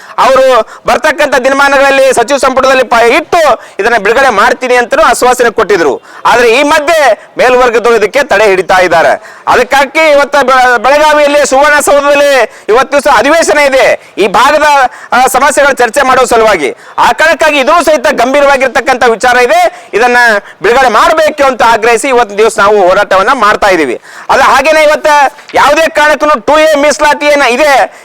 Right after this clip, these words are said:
ಈ ರಾಜ್ಯದಲ್ಲಿ, ಟೂ ಎ ಮೀಸಲಾತಿ ಇದೆ, ಎರಡ್ ಸಾವಿರದ ಎರಡರಿಂದ ಜಾರಿಯಲ್ಲಿದೆ. ಚಿನ್ನಪ್ಪರೆಡ್ಡಿ ಆಯೋಗದ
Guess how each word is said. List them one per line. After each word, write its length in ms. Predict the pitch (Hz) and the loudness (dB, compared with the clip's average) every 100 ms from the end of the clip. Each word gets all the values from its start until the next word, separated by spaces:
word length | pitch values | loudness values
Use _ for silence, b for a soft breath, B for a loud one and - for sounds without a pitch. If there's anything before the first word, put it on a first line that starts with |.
| - | -2
ಈ 60 | |
ರಾಜ್ಯದಲ್ಲಿ, 460 | 185 262 277 294 294 | 0 0 0 0 0
ಟೂ 200 | 240 285 | 0 0
ಎ 120 | 302 | 2
ಮೀಸಲಾತಿ 480 | 285 294 294 302 294 | 0 0 0 0 0
ಇದೆ, 120 | 285 | 0
ಎರಡ್ 180 | 277 269 | 2 0
ಸಾವಿರದ 220 | 311 302 | 0 2
ಎರಡರಿಂದ 440 | 277 294 302 302 294 | 2 2 0 0 0
ಜಾರಿಯಲ್ಲಿದೆ. 880 | 214 262 349 349 302 226 127 - - - | 0 0 2 0 0 0 -2 -4 -16 -6
ಚಿನ್ನಪ್ಪರೆಡ್ಡಿ 500 | 254 294 269 294 302 | -2 -2 0 -2 0
ಆಯೋಗದ 460 | 285 294 302 294 | 0 2 0 0